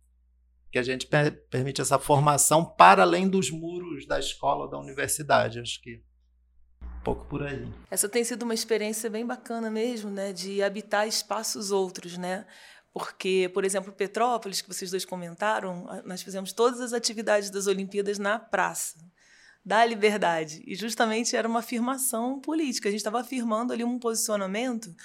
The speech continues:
Speaker 2: porque a gente tava vivendo exatamente aquele momento pós-golpe, né? E aonde as pessoas abertamente falavam "fora Temer", né? E nós tínhamos um espaço que nós tínhamos conseguido na cidade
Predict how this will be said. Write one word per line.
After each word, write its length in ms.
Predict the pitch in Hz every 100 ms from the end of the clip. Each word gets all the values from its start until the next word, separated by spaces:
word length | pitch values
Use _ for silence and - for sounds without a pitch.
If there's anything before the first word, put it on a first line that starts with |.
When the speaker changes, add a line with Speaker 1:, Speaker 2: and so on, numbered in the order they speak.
| - - -
Speaker 2:
porque 240 | - 175 208
a 60 |
gente 180 | 202 208
tava 180 | 226 208
vivendo 520 | 214 202 208 208 202 - _ -
exatamente 640 | 196 208 240 269 247 226
aquele 180 | 214 214
momento 380 | 208 208 202 -
pós-golpe, 880 | 202 220 220 196 190 196 - 277 - -
né? 300 | 190 208 247 - - - _
E 320 | 208 214 202
aonde 720 | - 202 196 196 202 190 190 -
as 160 | 196
pessoas 480 | - 185 - 185 185
abertamente 520 | 190 180 180 185 175
falavam 380 | - 185 180 175
"fora 320 | 175 180 180
Temer", 640 | 175 180 185 226 247 262 -
né? 280 | 226 185 226 - - -
E 80 | 202
nós 240 | 196 208
tínhamos 280 | - 233 233
um 80 | 262
espaço 600 | 262 - 226 220 240 -
que 100 | 208
nós 180 | 196 190
tínhamos 220 | 196 196
conseguido 520 | 196 196 - 170 180
na 140 | 180 185
cidade 580 | - 208 233 254 180